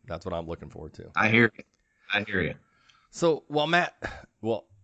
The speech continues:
Speaker 1: Matt and I have known each other, and from what I know, we've always gotten along. However, we do have some major differences, and the first one is obvious, is at, Matt prefers the aerodynamic look as compared to my lumberjack look. Um, <laughs> so,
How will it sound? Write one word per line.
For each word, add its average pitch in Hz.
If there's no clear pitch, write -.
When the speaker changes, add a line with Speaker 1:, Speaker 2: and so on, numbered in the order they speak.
Speaker 1:
Matt 156
and 123
I 117
have 104
known 113
each 107
other, 87
and 92
from 101
what 160
I 117
know, 117
we've 92
always 107
gotten 92
along. 90
However, 120
we 110
do 135
have 160
some 120
major 123
differences, 98
and 101
the 101
first 185
one 120
is 92
obvious, 95
is 90
at, 107
Matt 101
prefers 101
the 92
aerodynamic 110
look 92
as 92
compared 95
to 98
my 92
lumberjack 95
look. 82
Um, 101
<laughs> -
so, -